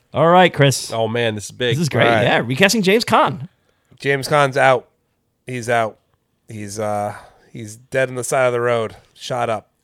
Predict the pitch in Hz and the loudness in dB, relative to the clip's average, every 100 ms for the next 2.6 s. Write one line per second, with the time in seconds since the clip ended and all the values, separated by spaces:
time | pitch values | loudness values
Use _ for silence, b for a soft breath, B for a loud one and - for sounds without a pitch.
0 | - 113 113 104 92 120 120 120 - 107 | -4 -2 -2 -2 -4 -6 -6 -6 -8 -10
1 | 98 - 127 104 98 - - 127 123 113 | -14 -6 -4 -4 -6 -6 -2 -2 0 0
2 | 117 123 110 95 - | 4 4 4 -4 -10